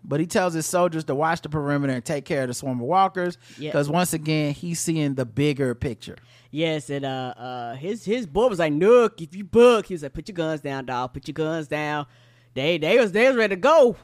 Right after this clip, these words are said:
Speaker 1: Yeah, his soldiers would have fought for him to the death, I think.
Speaker 2: Mm-hmm.
Speaker 1: But I think he knows that that loss of life wouldn't have helped. Um, so he's, he's like, you know, "This is bigger than Pamela's bullshit," to Vickers.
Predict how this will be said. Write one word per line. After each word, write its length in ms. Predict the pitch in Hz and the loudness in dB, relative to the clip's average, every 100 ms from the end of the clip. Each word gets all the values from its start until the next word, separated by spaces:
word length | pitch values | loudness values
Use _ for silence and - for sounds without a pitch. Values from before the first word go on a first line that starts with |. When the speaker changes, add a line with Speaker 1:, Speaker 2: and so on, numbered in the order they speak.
| _ - - | _ -20 -8
Speaker 1:
Yeah, 140 | 156 | 0
his 180 | 208 285 | 0 0
soldiers 400 | 277 269 240 202 | 2 0 0 -2
would 160 | 196 | 0
have 120 | 180 151 | 2 0
fought 280 | 180 175 | 0 0
for 160 | - 151 | -2 -2
him 180 | 156 143 | -2 -2
to 100 | 151 | -4
the 100 | 123 | -4
death, 320 | 110 120 98 | -6 -8 -8
I 100 | 110 | -10
think. 280 | 120 104 95 | -10 -12 -8
Speaker 2:
Mm-hmm. 480 | 151 220 277 311 339 - | -6 -6 -6 -4 -4 -4
Speaker 1:
But 360 | 147 151 147 - - | -2 -2 -2 -8 -12
I 100 | - 185 | -6 -2
think 200 | 196 170 | 0 0
he 180 | 214 | 2
knows 340 | 208 190 180 165 | 2 4 4 2
that 280 | 165 143 135 | -2 -4 -4
that 200 | 160 165 | -2 0
loss 280 | 170 160 | 0 0
of 60 | 147 | -4
life 280 | 147 151 139 | -2 -4 -4
wouldn't 220 | 139 127 | -6 -4
have 120 | 139 | -4
helped. 340 | 131 107 - _ _ _ _ - | -6 -8 -14 _ _ _ _ -2
Um, 380 | 156 156 147 | 0 2 0
so 260 | 139 - 156 | -2 0 2
he's, 320 | 196 220 - - | 2 -2 -6 -4
he's 200 | 202 190 | -2 2
like, 280 | 185 160 135 _ _ _ | 0 0 -6 _ _ _
you 160 | 151 180 | -4 0
know, 400 | 160 143 135 - | 2 2 0 -4
"This 280 | 135 175 220 | -2 0 0
is 100 | 185 | -4
bigger 280 | 147 175 165 | 0 2 2
than 140 | 151 | 0
Pamela's 400 | 139 160 139 131 | -2 -2 -2 -4
bullshit," 600 | 110 139 135 123 123 113 | -2 0 2 0 -6 -8
to 80 | - | -8
Vickers. 560 | 117 135 127 113 98 | -6 -6 -6 -10 -14